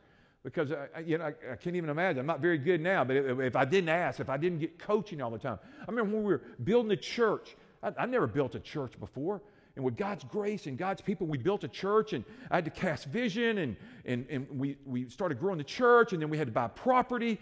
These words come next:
and then we built the, this building, and then we, uh, bought the second piece of property, and then we built the second building. And I'm, and so right now we've got this piece of real estate out here for sale, so we've been seeking wisdom about what's the best thing to do, and you seek wisdom in this.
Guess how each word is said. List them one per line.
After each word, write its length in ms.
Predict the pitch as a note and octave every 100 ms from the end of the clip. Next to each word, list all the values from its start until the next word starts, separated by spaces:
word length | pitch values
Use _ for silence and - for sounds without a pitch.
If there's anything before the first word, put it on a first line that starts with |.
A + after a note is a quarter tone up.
| - - -
and 140 | C3
then 80 | F3
we 80 | E3
built 260 | C3 E3
the, 100 | C3 - D3
this 220 | A3+ E3+
building, 440 | A#3+ B3+ B3 A#3 - - -
and 100 | C3
then 100 | D#3+
we, 240 | D#3 D3
uh, 120 | C#3 B2
bought 320 | D#3 D3 C3
the 60 |
second 360 | - A#3 A#3+ F3
piece 160 | A3+ G3+
of 80 |
property, 500 | - A#3+ A#3+ A#3 A3+ G3 - -
and 120 | B2
then 120 | C#3+ D3+
we 80 |
built 260 | B2+ C#3+ C#3+
the 80 | B2+
second 560 | - C4 A#3+ B3 F3
building. 400 | G#3+ A3 A3 G#3+ - -
And 120 | E3
I'm, 100 | F3 G3 F3+
and 140 | D#3 - -
so 160 | - F3+
right 260 | F3 G3
now 140 | G3 A3
we've 140 | F#3+
got 80 | E3+
this 100 | E3
piece 220 | - G3+
of 60 | F#3
real 80 | G3
estate 160 | G3+
out 40 | G3
here 100 | G3+
for 120 | F#3
sale, 360 | - A3 A#3
so 120 | F#3+ E3
we've 100 | C#3+
been 140 | D#3+
seeking 440 | - G3+ - D#3+
wisdom 300 | E3+ G#3+ F#3
about 260 | E3 C#3 - - -
what's 200 | F3 F#3
the 80 | D#3
best 280 | F#3+ F#3 -
thing 120 | F#3+
to 60 | E3+
do, 200 | G3 D#3+
and 80 |
you 80 | B2
seek 240 | - G3 C3+
wisdom 360 | F3 G3 F#3+
in 60 | F#3
this. 200 | G#3